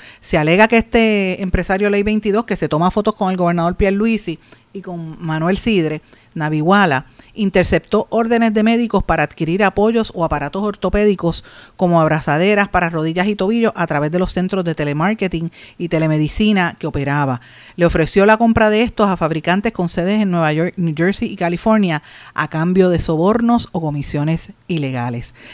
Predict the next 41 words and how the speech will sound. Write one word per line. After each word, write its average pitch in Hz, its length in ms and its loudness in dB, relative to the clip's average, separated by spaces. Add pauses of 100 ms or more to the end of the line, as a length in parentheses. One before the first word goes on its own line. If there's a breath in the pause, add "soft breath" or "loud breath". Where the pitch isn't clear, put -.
Señores, 190 460 4
este - 320 2
tema 208 360 2
que 160 160 -4
quien 160 220 0
lo 156 80 2
levanta 156 400 0
es - 20 2
la 220 100 2
compañera 180 480 0
Carmen 170 260 0
Genida 147 220 -2
Acevedo 190 280 0
y 202 40 0
me 165 100 -4
gusta 147 240 -6
dar 175 200 -2
crédito 175 480 -2
porque 139 360 -8
siempre 156 320 -6
lo 165 60 -2
hacemos, 156 360 -6 (440 loud breath)
eh, 156 400 0
es 220 460 4
una 226 160 6
noticia 233 420 2
que 170 80 0
debió 156 200 0
haber 175 140 0
sido 214 220 0
primera 175 340 0
plana 185 320 0
en 156 100 -2
todos 143 200 -4
los 170 100 -2
periódicos 160 480 -6
hoy, 139 220 -10 (320 loud breath)
porque 185 340 2
demuestra 185 600 4
otra 233 240 4
vez 208 380 0